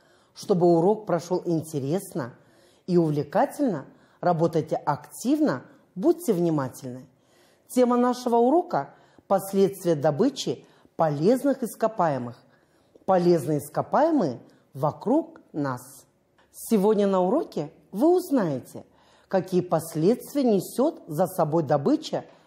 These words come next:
полезных ископаемых. Также узнаете о применении полезных ископаемых. Вспомните о значении полезных ископаемых.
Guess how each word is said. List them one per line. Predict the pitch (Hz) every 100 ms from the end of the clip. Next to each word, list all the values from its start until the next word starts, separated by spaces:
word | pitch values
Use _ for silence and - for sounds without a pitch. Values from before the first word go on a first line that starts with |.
| _
полезных | 165 151 147 165 202 262
ископаемых. | 294 - 349 330 220 139 120 - _ _ _ _ _ _
Также | - 190 151 156
узнаете | 160 123 160 233 294 - 139 - - -
о | -
применении | 175 190 190 185 180 170
полезных | 160 160 147 214 240 277
ископаемых. | 277 254 277 269 190 139 120 120 _ _ _ _ _ _
Вспомните | - - 175 208 302 320 - 156 127 - - - _
о | 180
значении | 135 151 147 - - 262 320 202 123 - _ _
полезных | 156 139 196 294 277 269 277 -
ископаемых. | 254 - 185 - 127 120 120 123 _